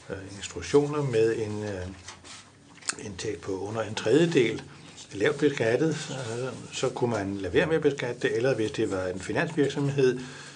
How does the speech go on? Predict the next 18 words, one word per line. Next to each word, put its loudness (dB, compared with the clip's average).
som -6
P -14
F -14
C-enheder, -2
så 0
er -2
der 0
også -2
der 6
en 2
tredjedels 4
tærskel 2
for 0
virksomheder 0
med 0
associerede 4
virksomheder. 0
Og 2